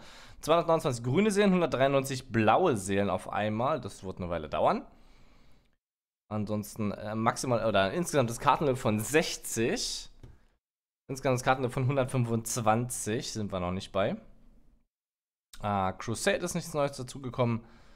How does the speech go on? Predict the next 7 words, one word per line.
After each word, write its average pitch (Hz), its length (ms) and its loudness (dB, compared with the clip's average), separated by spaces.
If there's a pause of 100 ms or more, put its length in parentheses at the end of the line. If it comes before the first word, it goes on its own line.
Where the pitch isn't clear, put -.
(680)
Ähm, 107 840 -2
Karten, 185 800 4
da 156 180 6
ist 170 240 0
das, 147 260 2
was, 131 380 2
äh, 127 240 -6